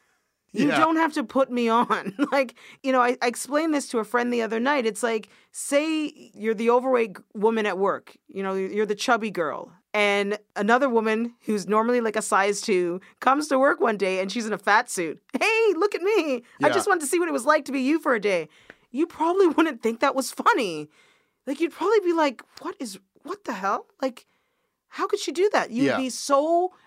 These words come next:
Speaker 1: outraged that she did that to flatter you. Meanwhile, she's really mirroring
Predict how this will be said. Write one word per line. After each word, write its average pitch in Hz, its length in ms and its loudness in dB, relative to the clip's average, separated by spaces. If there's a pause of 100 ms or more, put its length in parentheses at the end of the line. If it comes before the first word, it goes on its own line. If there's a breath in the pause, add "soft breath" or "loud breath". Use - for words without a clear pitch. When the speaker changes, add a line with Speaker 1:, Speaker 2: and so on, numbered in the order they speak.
(100)
Speaker 1:
outraged 220 500 0
that 190 120 -6
she 202 200 -8 (120)
did 240 180 -4
that 220 200 -2
to 208 80 -6
flatter 240 500 2
you. 165 380 -4 (260 soft breath)
Meanwhile, 220 400 2
she's 185 220 -8
really 214 220 -2
mirroring 180 720 -2